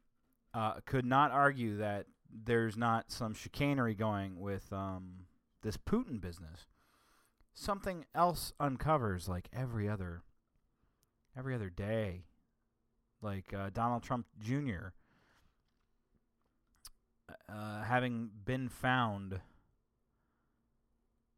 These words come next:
Donald Trump Junior, Kushner, and, uh, Paul Manafort,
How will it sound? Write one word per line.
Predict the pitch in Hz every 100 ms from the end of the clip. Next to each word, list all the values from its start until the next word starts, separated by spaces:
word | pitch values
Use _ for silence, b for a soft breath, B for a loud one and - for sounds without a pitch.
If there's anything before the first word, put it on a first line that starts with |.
| _ _ _ _ _ _ _ -
Donald | 127 160
Trump | - 156
Junior, | 127 127 117 117 123 - _ _ _ -
Kushner, | - 175 - 127 104 107 127 - _ _ _ -
and, | 117 110 110 110
uh, | 107 107 104 101 -
Paul | 143 143
Manafort, | 131 135 - 87 82